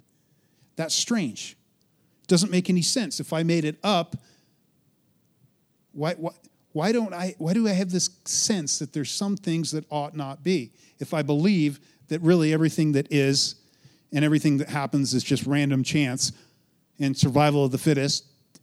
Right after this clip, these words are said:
And, you know, why, why do I have this inner thing that senses that there's a moral standard? What is your basis actually for calling anything good or evil?"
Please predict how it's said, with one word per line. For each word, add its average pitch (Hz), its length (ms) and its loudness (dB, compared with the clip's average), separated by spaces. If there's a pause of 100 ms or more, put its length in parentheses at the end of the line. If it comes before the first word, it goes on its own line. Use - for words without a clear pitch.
(500)
And, 135 420 0 (280)
you 160 120 2
know, 147 280 0 (760)
why, 190 380 4
why 190 220 2
do 202 100 6
I 185 80 4
have 175 180 2
this 151 280 -2
inner 208 320 2
thing 151 640 0 (240)
that 175 120 -6
senses 147 680 0
that 156 140 -6
there's 165 180 0
a 156 80 2
moral 170 400 2
standard? 185 720 -2 (2000)
What 196 200 0
is 247 140 0
your 220 100 2
basis 202 460 0
actually 165 300 0
for - 160 -8
calling 196 340 -2
anything 156 340 0
good 160 200 0
or 156 80 0
evil?" 175 340 -2